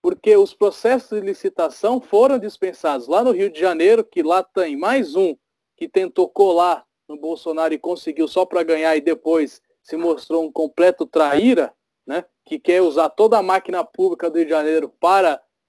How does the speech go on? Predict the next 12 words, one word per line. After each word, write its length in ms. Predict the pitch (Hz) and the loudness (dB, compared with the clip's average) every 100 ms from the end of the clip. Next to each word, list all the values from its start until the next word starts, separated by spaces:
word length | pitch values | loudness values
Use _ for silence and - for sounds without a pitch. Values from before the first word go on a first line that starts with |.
| _ | _
jogar 440 | 123 165 151 170 165 | -6 -2 0 0 0
contra 400 | - 185 202 180 | 0 -2 0 -2
o 100 | 160 _ - | -2 _ -10
presidente, 440 | 143 160 190 170 | -4 0 0 0
não 160 | 175 190 | -4 0
para 280 | 190 196 | 2 2
ajudar 520 | 175 156 135 151 196 185 | 2 -2 -4 0 0 0
o, 80 | 156 | -4
o 640 | 156 147 143 139 139 139 | -8 -6 -8 -8 -10 -8
Rio 100 | 175 | -10
de 80 | 175 | -6
Janeiro 500 | 160 143 170 190 | -8 -4 0 0